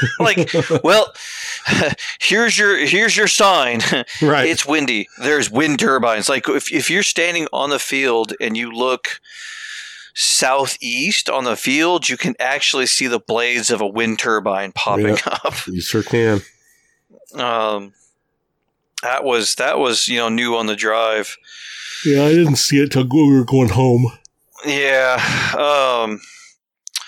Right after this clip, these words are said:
Speaker 1: so yeah, we all, we all got in and, and, and finally got in. So the funny thing is, I felt bad for falling asleep, and then I remembered, uh, years ago I was actually going to get awards for Mid-Atlantic really late from Joe Reyes, and, um,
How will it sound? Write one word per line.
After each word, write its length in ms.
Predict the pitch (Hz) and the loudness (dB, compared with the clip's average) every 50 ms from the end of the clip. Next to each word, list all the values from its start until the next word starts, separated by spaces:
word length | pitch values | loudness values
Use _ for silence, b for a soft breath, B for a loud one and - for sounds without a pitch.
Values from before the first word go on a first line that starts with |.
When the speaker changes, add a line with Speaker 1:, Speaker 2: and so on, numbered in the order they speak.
| B B B B B B B | B B B B B B B
Speaker 1:
so 180 | - - 139 | -4 -2 2
yeah, 200 | 147 156 165 156 | 2 4 4 4
we 140 | 135 131 135 | 4 2 2
all, 400 | 143 156 156 156 156 156 - - | 2 2 2 2 2 0 -2 -2
we 80 | 123 123 | 0 0
all 200 | 139 147 151 143 | 2 2 0 0
got 320 | - 147 147 147 147 143 143 | 0 0 2 2 2 2 2
in 260 | 147 156 160 156 151 | 2 2 2 2 0
and, 340 | 135 123 117 113 113 113 104 - | 0 0 0 0 -2 -4 -4 -2
and, 320 | 120 113 113 113 113 110 - | -2 -2 -2 -2 -4 -4 -4
and 200 | 123 113 110 - | -4 -4 -2 -2
finally 220 | 127 131 131 123 | -2 0 0 0
got 140 | 123 131 139 | 0 0 0
in. 180 | 147 156 170 156 | 0 0 0 0
So 340 | - - 185 160 - 208 185 | 0 -2 -2 0 0 0 0
the 60 | 165 | 0
funny 200 | - 320 339 269 | 0 0 0 0
thing 120 | 185 190 151 | 0 0 0
is, 80 | 143 | 0
I 60 | 143 | -2
felt 280 | - - 220 214 180 - | 0 0 -2 -2 0 0
bad 240 | 160 165 175 175 165 | 0 2 2 2 0
for 100 | - 151 | -2 -2
falling 300 | - - 151 156 156 151 143 | 0 0 2 2 2 2 0
asleep, 320 | - - 156 156 156 - | 0 0 0 0 0 0
and 60 | 143 131 | -2 -2
then 60 | 147 | 0
I 80 | 175 185 | 0 0
remembered, 560 | 165 139 135 143 147 139 131 117 113 117 - | 0 0 -2 0 0 0 0 0 -2 -2 -4
uh, 340 | - 123 117 113 113 113 107 - - - | -2 0 0 0 0 0 -2 -4 -8 -6
years 260 | - 127 147 143 139 | -2 -2 0 0 -2
ago 220 | 127 117 117 107 107 | -2 0 0 0 0
I 20 | |
was 120 | 107 104 | 0 0
actually 240 | 127 135 - - 131 | -2 -2 -2 -2 -2
going 160 | 123 127 123 | -2 -2 -4
to 60 | 120 113 | -2 -2
get 160 | 117 - - - | -4 -4 -4 -4
awards 760 | 110 107 113 127 135 127 139 135 120 113 110 101 - - - | -8 -8 -6 -4 -2 0 2 2 2 0 -2 -2 -4 -6 -6
for 360 | - - 120 110 107 104 101 | -4 -4 -2 -2 0 -2 -2
Mid-Atlantic 540 | 110 120 117 107 - 117 123 131 120 - - | -2 -4 -4 -2 -2 -2 -2 -2 -4 -4 -4
really 180 | 110 113 113 107 | -4 -4 -4 -2
late 220 | 107 117 120 - | -2 -2 -4 -4
from 180 | - - 120 110 | -6 -10 -8 -6
Joe 140 | 104 113 110 | -4 -2 -2
Reyes, 500 | 104 107 113 127 151 170 180 185 - B B B B B B B B B B B B B B B B B B B B B B _ - | -2 0 0 0 0 0 0 -2 -4 B B B B B B B B B B B B B B B B B B B B B B _ -4
and, 400 | 123 120 117 113 113 107 107 110 | -4 -2 -2 -2 -2 -2 -2 -2
um, 360 | 107 104 104 101 101 101 | 0 0 0 0 -2 -4